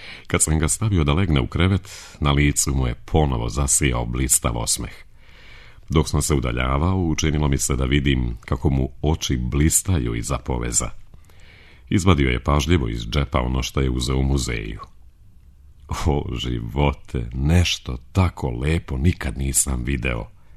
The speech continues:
To je bila mala figurina žene, ali od stomaka nadole polomljena. Možda je i bolje što je tako, jer dotična dama je potpuno gola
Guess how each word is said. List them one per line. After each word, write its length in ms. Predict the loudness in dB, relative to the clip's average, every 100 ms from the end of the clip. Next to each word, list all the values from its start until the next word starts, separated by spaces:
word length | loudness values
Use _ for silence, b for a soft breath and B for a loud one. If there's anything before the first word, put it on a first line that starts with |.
| B B B B B B
To 100 | B
je 80 | 0
bila 260 | 2 2 2
mala 440 | 2 2 2 2
figurina 640 | 2 2 2 2 2 0 -2
žene, 460 | -4 -6 -8 -12 -10
ali 240 | -4 -2 -4 b b b b b b -2
od 140 | 0
stomaka 640 | 0 0 2 2 2 0
nadole 520 | 0 2 2 2 0 -4 -8 -12 -2
polomljena. 600 | 0 2 -2 -4 -12 -16 -18 -20 -20 -20 -20 -12
Možda 320 | -8 -6 -6 -6
je 60 | -4
i 80 | -2
bolje 340 | 2 2 0
što 180 | -2 -2
je 100 | 0
tako, 360 | 0 -2 0 0
jer 220 | 0 -4 B B B B
dotična 540 | 0 0 2 -2 -2 -2
dama 400 | 0 0 0 -2
je 60 |
potpuno 640 | -2 -2 -2 0 2 2
gola 460 | 0 0 0 2 -2